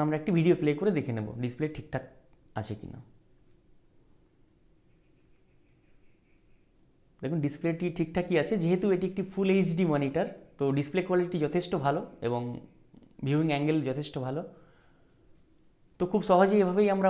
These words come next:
মনিটরটিকে ঠিক করে নিতে পারলাম। তো বন্ধুরা, আমার এই video যদি ভালো লেগে থাকে,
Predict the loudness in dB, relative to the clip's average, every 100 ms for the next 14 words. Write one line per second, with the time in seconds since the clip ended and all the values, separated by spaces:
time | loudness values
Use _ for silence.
0 | 4 2 -2 -4 -4 -6 -2 0 0 0
1 | 0 2 0 -4 -12 -20 _ _ _ _
2 | _ _ _ _ _ _ _ _ _ _
3 | _ _ _ _ -20 _ _ _ _ _
4 | _ -20 -20 -20 -20 -20 -20 _ -20 _
5 | _ _ _ _ -4 0 2 4 4 4
6 | 4 2 0 0 0 0 0 -2 0 2
7 | 2 0 -4 -4